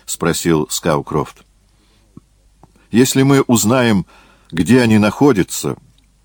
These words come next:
и что на этот раз они не собираются оттуда уезжать,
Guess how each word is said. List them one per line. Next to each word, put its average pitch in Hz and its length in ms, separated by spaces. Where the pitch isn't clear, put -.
и 92 100
что 110 300
на 107 140
этот 104 220
раз 107 280
они 85 300
не 98 120
собираются 101 760
оттуда 90 360
уезжать, 80 600